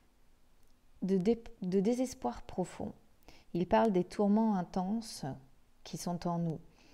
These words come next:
Euh, c'est une carte qui peut indiquer l'anxiété, mais l'an-, l'anxiété vraiment dans son côté excessif, quoi. Vous voyez, limite la dépression.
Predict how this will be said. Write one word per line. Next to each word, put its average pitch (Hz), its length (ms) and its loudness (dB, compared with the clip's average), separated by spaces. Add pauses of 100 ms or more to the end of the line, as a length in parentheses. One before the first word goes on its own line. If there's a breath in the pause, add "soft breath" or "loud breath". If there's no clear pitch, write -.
(380 soft breath)
Euh, 147 560 -2 (360)
c'est - 220 -6
une 202 180 2
carte 269 280 0
qui - 160 -6
peut 208 180 -4
indiquer 202 680 2 (1700)
l'anxiété, 214 760 2
mais 180 180 2
l'an-, 180 140 0 (280)
l'anxiété 226 560 0
vraiment 202 360 2
dans 170 160 -2
son 165 240 -6
côté - 420 -4 (140)
excessif, 202 800 -2
quoi. 139 180 -4
Vous 147 180 -8
voyez, 160 300 0
limite 220 540 4 (800 loud breath)
la 180 140 4
dépression. 185 580 0